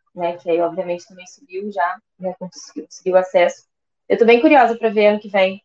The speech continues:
essa, as meninas jogando. Eu vi algumas partes de alguns jogos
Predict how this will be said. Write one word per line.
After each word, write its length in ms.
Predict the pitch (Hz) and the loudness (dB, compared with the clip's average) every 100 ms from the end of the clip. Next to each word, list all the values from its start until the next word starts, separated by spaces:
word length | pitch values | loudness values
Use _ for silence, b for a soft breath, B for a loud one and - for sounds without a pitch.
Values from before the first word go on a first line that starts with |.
| _ | _
essa, 760 | 185 185 202 185 185 185 185 180 | -8 -4 2 4 6 6 6 4
as 140 | 185 190 | 0 -2
meninas 320 | 196 190 196 | -6 -6 -4
jogando. 460 | 202 190 175 180 175 - | -4 -2 -4 -6 -12 -2
Eu 200 | 202 208 190 | 0 0 -4
vi 720 | 202 220 220 220 214 208 - _ _ _ _ | -4 -2 -2 -2 -2 -4 -8 _ _ _ _
algumas 440 | - 190 220 254 254 | 0 2 2 0 0
partes 520 | 240 226 285 294 262 | 0 0 -2 -6 -2
de 60 | 240 | -2
alguns 280 | 220 233 | 0 -2
jogos 520 | 214 196 208 254 - | 2 2 2 -4 -8